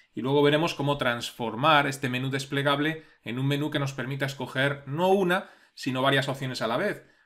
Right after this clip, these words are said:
Por ejemplo, en el caso de que pueda escoger más de una asignatura y cómo esa información se trasladará después a la página de confirmación,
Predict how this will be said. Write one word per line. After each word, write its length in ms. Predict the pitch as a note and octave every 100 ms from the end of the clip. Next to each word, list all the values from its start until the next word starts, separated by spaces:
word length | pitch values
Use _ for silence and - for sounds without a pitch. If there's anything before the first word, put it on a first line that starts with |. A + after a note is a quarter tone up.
| -
Por 120 | A2
ejemplo, 300 | G#2+ B2 C3
en 80 | B2+
el 120 | C3
caso 400 | D3 D3 D#3 F3 C3+
de 140 | B2+
que 100 | A2
pueda 280 | C3 C3 C3
escoger 580 | C3+ C3 B2 C#3+ D3 -
más 460 | C3 C3+ C#3 C#3
de 80 | B2+
una 280 | B2 B2+ B2
asignatura 600 | A#2 A#2 A2 G#2 G2+ F2 -
y 120 | C#3
cómo 240 | C#3 C#3
esa 140 | C3+ C#3
información 600 | C3 C#3 C3+ C3+ C#3 C#3+
se 120 | C#3
trasladará 580 | - B2 - A2+ A2+ A#2+
después 460 | C3 C3 C#3 C#3+
a 60 | B2+
la 100 | A2
página 300 | A2 A#2+ B2
de 80 | A#2+
confirmación, 760 | C3 C3+ D3 E3 G#3+ A3 A3+